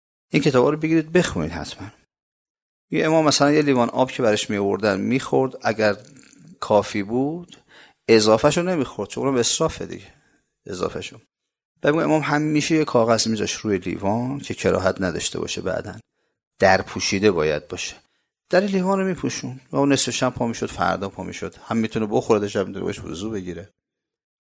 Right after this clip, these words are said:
اون یه لیوان آب هدر نره. مسواک شما می‌خواد خمیر دندون می‌ذاری، می‌بینی که از این طرف و اون طرف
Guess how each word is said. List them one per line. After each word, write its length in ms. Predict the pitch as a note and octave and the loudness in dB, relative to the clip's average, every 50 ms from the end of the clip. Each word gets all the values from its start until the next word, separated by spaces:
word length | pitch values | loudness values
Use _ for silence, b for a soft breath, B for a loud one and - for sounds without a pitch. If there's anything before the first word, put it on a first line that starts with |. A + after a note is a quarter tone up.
| _ _ - | _ _ 0
اون 120 | A2+ A2 | 2 4
یه 100 | G2+ F#2+ | 4 2
لیوان 300 | F2 F2+ E2 E2 E2 E2 | 2 0 -4 -4 -6 -6
آب 180 | - F#2 F2+ F2+ | -6 -8 -8 -8
هدر 340 | D#2+ C#2+ D2 - - - | -8 -8 -8 -8 -8 -8
نره. 240 | - E2 - - - - - | -12 -14 -18 -20 -20 -20 -10
مسواک 600 | - A2 A#2+ C3+ C3 - - - - E3+ E3+ E3 | 0 4 6 6 6 6 4 4 4 2 2 2
شما 200 | - - D#3+ D3+ | 0 -2 0 0
می‌خواد 200 | D3 C#3 D3+ C#3 | 0 0 0 -2
خمیر 280 | - - B2+ A#2+ A#2+ A#2 | 0 0 2 2 2 2
دندون 340 | A2 A2+ G#2+ A2 A2+ B2+ B2+ | 2 2 0 2 2 0 0
می‌ذاری، 220 | B2 A#2+ A#2+ A#2 | 2 2 2 0
می‌بینی 200 | A2+ A2+ A#2 B2 | 2 2 0 0
که 320 | B2 - B2 A#2 A#2 A2 b b b b b b b b b _ | 0 0 -2 -2 -2 -4 b b b b b b b b b _
از 280 | A2+ G#2+ A2+ - - - | -2 -2 -2 -2 -2 2
این 240 | - D3+ D#3 D3+ C3+ | 4 4 4 4 4
طرف 380 | - B2 A2 G#2 G2 F#2 - | 2 2 2 2 2 0 -2
و 80 | - F#2 | -4 -2
اون 220 | - C#3 E3 F#3 F3 | 0 0 0 0 0
طرف 560 | E3 E3+ D#3 D#3 C#3+ - D3 D3 C#3+ C3+ C3 | 0 0 0 0 0 0 2 2 2 2 0